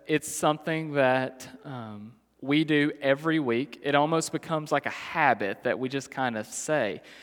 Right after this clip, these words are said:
But as I sat in my office, as I read just through these very first lines, and I'm like, "Wow,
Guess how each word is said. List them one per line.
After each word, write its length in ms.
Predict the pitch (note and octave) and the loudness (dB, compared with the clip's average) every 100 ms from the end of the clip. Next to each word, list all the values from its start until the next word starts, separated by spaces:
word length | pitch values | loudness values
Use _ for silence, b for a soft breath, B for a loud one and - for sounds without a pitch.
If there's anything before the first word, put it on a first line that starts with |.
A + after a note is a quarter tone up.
| B | B
But 120 | E3 | 6
as 220 | F3 F3 F3 | 8 8 8
I 100 | D3 | 4
sat 580 | - A3 A3+ A#3+ - | 4 8 10 10 6
in 200 | G3+ G#3+ | 0 0
my 160 | G#3+ A3 | 4 4
office, 500 | D3+ C#3+ C#3 D3+ D3 | 6 6 6 2 0
as 140 | C#3 | 2
I 100 | C3+ | 4
read 600 | C3+ D#3+ F#3 A3 A#3+ A3+ B B B | 4 8 10 10 8 2 B B B
just 260 | - A3+ - | 0 0 4
through 200 | A#3+ A3 | 4 6
these 240 | F#3+ F#3+ | 6 4
very 360 | F3 A3+ A3+ C4 | 4 4 6 6
first 420 | - A#3 A#3 A3 | 4 4 4 4
lines, 520 | G3 G3 G3 F#3+ E3+ | 0 6 8 8 4
and 100 | F3 | 0
I'm 100 | D#3 | 0
like, 180 | C#3+ B2+ | 2 0
"Wow, 840 | B2+ C3 E3+ F#3+ E3 B2+ G2+ B1 | 0 -4 6 8 6 2 -4 -10